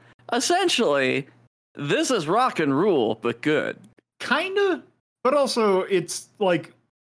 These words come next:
Speaker 2: 'cause it's the thing I was thinking of, it's like, I wonder if this is, like, the first use of the, "Hey, we're gonna use a song from this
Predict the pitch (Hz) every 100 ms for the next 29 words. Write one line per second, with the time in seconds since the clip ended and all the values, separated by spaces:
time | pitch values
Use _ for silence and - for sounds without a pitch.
0 | _ 175 175 190 - 175 285 277 170 208
1 | 208 147 120 117 139 131 - - _ _
2 | _ - 190 208 359 453 359 180 - 185
3 | 190 226 185 185 180 160 - - 143 139
4 | - 131 117 120 110 - - 127 117 107
5 | 120 120 - - 143 135 123 123 127 180
6 | 196 156 156 151 131 - 139 131 123 135
7 | 127 117 107